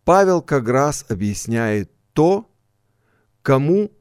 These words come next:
и что именно он проповедует, став христианином. О чем же была проповедь Павла?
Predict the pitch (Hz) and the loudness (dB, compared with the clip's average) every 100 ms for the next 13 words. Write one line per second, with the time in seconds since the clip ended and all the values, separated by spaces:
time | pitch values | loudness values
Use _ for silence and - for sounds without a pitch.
0 | _ _ _ - 107 - - - 170 180 | _ _ _ -6 -6 -6 -8 -2 0 0
1 | - - 139 143 127 104 92 73 - _ | -6 -4 -2 0 0 -2 -6 -10 -18 _
2 | _ - 107 127 131 127 127 110 131 92 | _ -10 -6 -4 -6 -4 -4 -4 -6 -6
3 | 80 - _ _ _ _ _ - - - | -12 -16 _ _ _ _ _ -20 -12 -6
4 | 98 - - 98 98 - 90 90 82 78 | -6 -6 -12 -12 -12 -10 -8 -8 -10 -14
5 | 82 92 _ _ _ _ _ _ _ _ | -18 -20 _ _ _ _ _ _ _ _
6 | _ _ _ _ _ _ - 107 - 190 | _ _ _ _ _ _ -4 -4 2 4
7 | 247 233 190 175 160 143 147 160 - _ | 4 2 -2 0 2 2 0 -6 -16 _
8 | - 110 110 - 131 139 - 175 131 85 | -6 -2 -2 0 -4 -6 -6 -4 -2 -4
9 | - - | -10 -14